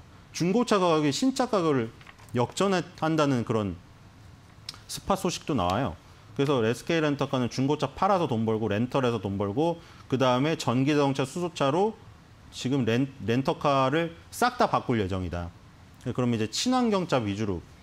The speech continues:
<coughs> 그 세팅이 되겠죠. 그러면 친환경차는 가격이 더 비싸요. 전기차, 수소차는 더 비싸기 때문에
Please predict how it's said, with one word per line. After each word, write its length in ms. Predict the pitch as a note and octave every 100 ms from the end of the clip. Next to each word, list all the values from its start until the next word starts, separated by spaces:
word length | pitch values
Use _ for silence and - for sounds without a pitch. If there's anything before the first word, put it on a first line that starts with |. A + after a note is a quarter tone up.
| - - -
<coughs> 1300 | - A#2+ - - - - - - - - - - -
그 80 | A#2
세팅이 400 | F#3+ F#3+ G3 D#3
되겠죠. 420 | F#2 E2+ - C#3 - - -
그러면 160 | A#2+
친환경차는 680 | A2+ F#3+ F#3+ F3 D#3 E3+ G#3 - - -
가격이 340 | B2+ B2 C3+
더 160 | C3 G#2
비싸요. 420 | G2+ - E2+ D2+ - - - - - - - - - - - -
전기차, 340 | A#2 A#2+ A#2
수소차는 380 | A#2+ B2+ A#2 A2 G2+ - -
더 80 | -
비싸기 460 | - A2+ C3+ A#2+ -
때문에 500 | G#2 G#2 A#2+ G2+